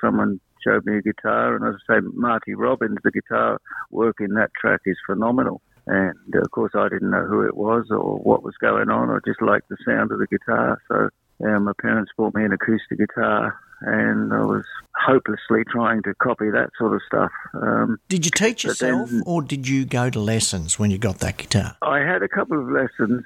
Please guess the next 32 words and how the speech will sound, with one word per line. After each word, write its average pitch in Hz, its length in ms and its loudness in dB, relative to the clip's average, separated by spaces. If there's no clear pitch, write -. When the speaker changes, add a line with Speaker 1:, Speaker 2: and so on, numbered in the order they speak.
Speaker 1:
on 123 200 0
the 117 120 2
acoustic - 480 -2
guitar. 113 640 0
Speaker 2:
Mm. 131 300 0
Speaker 1:
Uh, 107 180 2
my 107 120 -2
parents 113 360 0
paid 110 280 2
for 110 80 -2
those. 107 420 2
I 131 200 2
didn't 185 260 2
learn 151 260 2
much. 107 200 -2
So 147 120 0
what 160 200 2
I 151 180 2
did 143 180 0
is 131 180 0
I, 127 300 2
I 131 40 0
bought 156 280 0
the - 80 -8
sheet 156 240 2
music 123 380 0
to 113 100 2
the 110 200 2
stuff 117 200 4
that 117 100 0
I 110 100 2
liked, 113 360 0